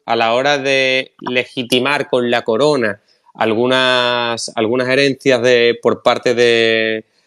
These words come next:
del abuelo o del padre, etcétera, eh, van a reclamar los hechos de armas de su abuelo, del bisabuelo, etcétera. El problema es que en ningún momento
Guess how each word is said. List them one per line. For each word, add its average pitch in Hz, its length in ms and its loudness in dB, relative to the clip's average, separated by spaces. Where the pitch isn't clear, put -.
del 110 240 0
abuelo 131 560 2
o 98 600 -4
del 101 160 2
padre, 123 380 2
etcétera, 131 480 0
eh, 120 240 4
van 156 800 0
a 139 120 0
reclamar 143 640 -2
los 139 440 -4
hechos 143 340 -2
de 143 140 0
armas 160 520 -2
de 156 220 0
su 160 380 -2
abuelo, 151 580 0
del 127 180 -4
bisabuelo, 139 680 -2
etcétera. 117 540 -2
El 131 180 -2
problema 139 280 2
es 165 40 -6
que 180 140 0
en 170 120 2
ningún 160 460 2
momento 185 680 0